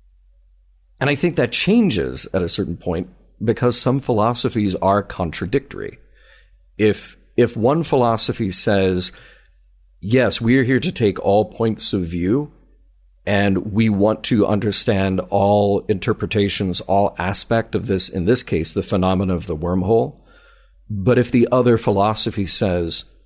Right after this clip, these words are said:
"No, we can only teach one quote unquote truth about this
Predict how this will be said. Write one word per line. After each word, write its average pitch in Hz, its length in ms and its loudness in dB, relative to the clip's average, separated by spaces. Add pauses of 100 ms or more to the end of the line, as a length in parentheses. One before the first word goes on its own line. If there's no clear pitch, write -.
(120)
"No, 101 540 0 (640)
we 107 260 0
can 110 180 0
only 107 400 2
teach - 380 -4
one 107 300 2
quote 104 240 2
unquote 95 500 -2
truth - 640 -2
about 85 400 -2
this - 360 -4